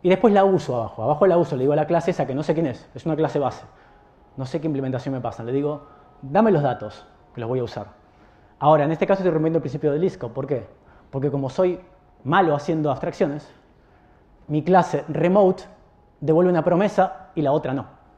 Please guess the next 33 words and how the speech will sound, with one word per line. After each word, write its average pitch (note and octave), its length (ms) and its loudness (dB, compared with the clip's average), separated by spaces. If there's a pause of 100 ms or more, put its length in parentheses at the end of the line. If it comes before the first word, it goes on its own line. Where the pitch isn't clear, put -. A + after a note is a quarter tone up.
(400)
Entonces D#3+ 220 -2
tengo E3 140 0
que C#3 40 0
poner D#3 180 2
un D3 60 0
if B2+ 200 -8
ahí. A2+ 160 -12 (600)
¿Qué E3 100 -2
pasa D#3 240 0
con C3 160 -4
eso? A2 220 -12 (500)
Que C#3+ 120 -2
si C3+ 320 -8 (280)
también E3 280 -2
tengo F#3 180 0
una E3+ 100 0
excepción D3+ 560 0 (180)
para B2 440 -6 (180)
otra E3+ 260 2
implementación, D3+ 760 -2 (420)
voy C#3 80 -2
a - 20 0
estar D3 280 0
llen-, C#3 260 -6
llenando C#3 420 0
de C3+ 100 2
ifs C#3+ 260 -2 (140)
si - 160 -10
es D3 160 -6
type D3+ 240 0
of, D3+ 220 -4
type C#3 280 -6
of, C3+ 140 -6